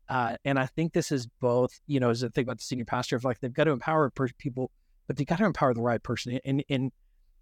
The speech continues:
Pastor Steve knew you, you know, and, and, and the church leadership knew you. They trusted you to represent the church well, to build systems and do something new. Uh, and, and I think, too,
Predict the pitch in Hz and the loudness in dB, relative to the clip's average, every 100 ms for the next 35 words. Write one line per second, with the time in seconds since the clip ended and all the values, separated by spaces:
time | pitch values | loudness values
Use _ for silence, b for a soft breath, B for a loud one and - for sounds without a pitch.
0 | _ _ - 180 185 185 - 147 139 110 | _ _ 2 2 4 0 0 0 0 0
1 | 113 113 123 135 156 _ _ - 139 147 | -2 0 0 -2 -4 _ _ -4 2 2
2 | 143 131 131 135 139 123 117 - 139 123 | 2 0 -2 -2 -2 -4 -2 0 0 2
3 | 127 - 151 110 113 120 143 185 - _ | -2 -2 -4 -4 -2 0 4 4 2 _
4 | - 120 - - 135 - 139 170 196 _ | -10 -10 -6 -4 -4 -4 -2 0 -2 _
5 | _ - - 123 - 123 131 - 127 139 | _ -6 -2 -2 -2 0 0 2 2 2
6 | 139 - 156 - 139 139 143 - 107 123 | 0 0 0 0 -2 -2 -2 -6 -6 0
7 | 127 131 - - 143 - 139 131 113 123 | 0 0 -6 -6 -4 0 0 0 -2 -2
8 | 131 151 135 127 123 127 120 _ _ _ | -2 -2 -2 -2 0 0 0 _ _ _
9 | - 143 135 - 139 135 135 147 175 175 | -6 -2 -2 0 -2 -2 -2 0 0 -2
10 | - 185 160 135 | 0 2 2 0